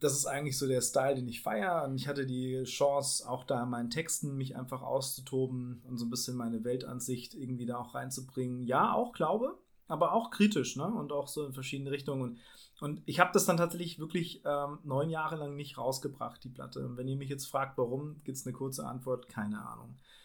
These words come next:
Es war irgendwie, ich weiß nicht, hier lag's nicht an der Namensfindung, ähm, sondern ich hatte irgendwie immer so das Gefühl, irgendwas hat gefehlt.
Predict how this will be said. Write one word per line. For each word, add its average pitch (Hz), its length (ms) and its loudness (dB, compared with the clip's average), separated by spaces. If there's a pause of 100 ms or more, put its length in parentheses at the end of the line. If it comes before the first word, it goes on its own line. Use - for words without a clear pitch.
(120)
Es - 180 -6
war 131 280 2
irgendwie, 135 600 0 (400)
ich 127 140 -8
weiß 156 200 8
nicht, 156 160 2
hier 151 140 4
lag's 147 260 6
nicht 165 180 6
an 147 80 2
der 131 100 4
Namensfindung, 156 960 0 (400)
ähm, 127 500 -2 (640)
sondern 131 300 0
ich 135 80 -6
hatte 139 180 2
irgendwie 143 360 -4
immer 139 160 -2
so 135 100 -4
das - 100 -6
Gefühl, 139 320 -6
irgendwas 135 360 0
hat 135 160 -4
gefehlt. 143 680 -2